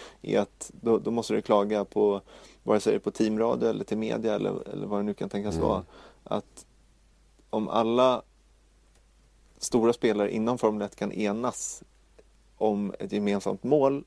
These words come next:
Speaker 1: att det blir, då, då kommer det vara mycket, mycket bättre. Och då menar jag inte att, att, eh, att liksom mörka de dåliga delarna, utan att, eh, och, och bara blunda och, och ta emot. Utan jag pratar om att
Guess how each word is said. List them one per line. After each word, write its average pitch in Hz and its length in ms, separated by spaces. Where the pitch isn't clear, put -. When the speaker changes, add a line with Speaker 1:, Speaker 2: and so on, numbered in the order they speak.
Speaker 1:
att 107 140
det - 80
blir, - 220
då, 123 360
då 120 100
kommer 131 260
det 120 60
vara 113 300
mycket, 123 260
mycket 113 160
bättre. 120 280
Och 98 80
då 110 80
menar 135 200
jag 131 60
inte 113 300
att, - 360
att, - 420
eh, 98 320
att - 180
liksom 98 300
mörka 104 460
de 101 180
dåliga 98 340
delarna, 101 480
utan 95 280
att, - 280
eh, 101 160
och, 101 300
och 104 60
bara 98 180
blunda 98 380
och, 98 220
och 98 140
ta 95 140
emot. 110 420
Utan 101 300
jag 101 180
pratar 104 320
om 101 220
att - 340